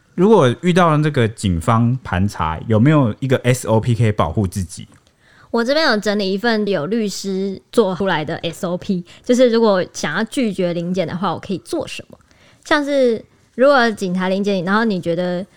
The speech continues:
Speaker 2: 想要拒绝这个临检，
Speaker 1: 想要保护自己的话。
Speaker 2: 然后想要保护自己的话，第一个就是提出，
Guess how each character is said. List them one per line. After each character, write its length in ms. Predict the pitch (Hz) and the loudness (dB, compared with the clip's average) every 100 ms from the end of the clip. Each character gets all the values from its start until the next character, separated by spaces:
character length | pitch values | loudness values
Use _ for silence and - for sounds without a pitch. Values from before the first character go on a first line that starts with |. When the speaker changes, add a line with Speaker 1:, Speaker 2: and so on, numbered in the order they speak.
| _ - | _ -4
Speaker 2:
想 160 | 214 | 0
要 60 | 214 | 0
拒 220 | 254 294 | 2 0
绝 180 | 196 190 | 0 0
这 80 | 214 | 0
个 80 | 202 | -2
临 240 | 165 180 | -2 -4
检， 240 | 180 110 - | -4 -6 -6
Speaker 1:
想 160 | - 139 | 0 2
要 40 | |
保 140 | 214 113 | 4 4
护 140 | 135 | 2
自 140 | 127 | 2
己 80 | 120 | 0
的 60 | 196 | 0
话。 40 | |
Speaker 2:
然 0 | |
后 80 | 233 | 2
想 20 | |
要 60 | 208 | 2
保 60 | 208 | 0
护 100 | 233 | -2
自 160 | 262 | -4
己 120 | 190 | -6
的 120 | 120 170 | -6 0
话， 240 | 202 180 - _ _ _ - | 0 0 -6 _ _ _ 0
第 240 | 302 302 | 0 0
一 80 | 262 | 0
个 240 | 240 202 | 0 0
就 100 | 220 | -2
是 140 | 226 220 | -2 -4
提 260 | - 185 | -4 -6
出， 380 | - 214 214 | -4 -2 -2